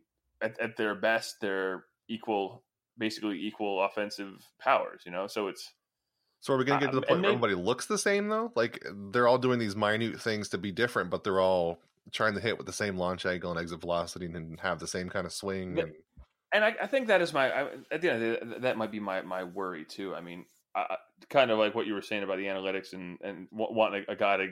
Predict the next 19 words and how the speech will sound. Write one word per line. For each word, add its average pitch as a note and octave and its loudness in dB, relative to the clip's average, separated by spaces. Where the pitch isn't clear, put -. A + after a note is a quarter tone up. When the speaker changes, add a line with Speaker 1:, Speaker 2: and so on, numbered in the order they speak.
Speaker 1:
get G#2+ -4
by G2+ 6
on, F2 -2
on F#2 -10
guile F#2 4
and F2+ -2
whatnot. F2+ -2
I F#2 -2
mean, G2+ -6
Speaker 2:
That's G#2+ 0
a - -8
good - -10
word B1 -8
for - -10
Speaker 1:
you'll G#3+ 2
Speaker 2:
it. B3+ 10
Speaker 1:
always F#3 6
have D3+ 6
so-, F3 4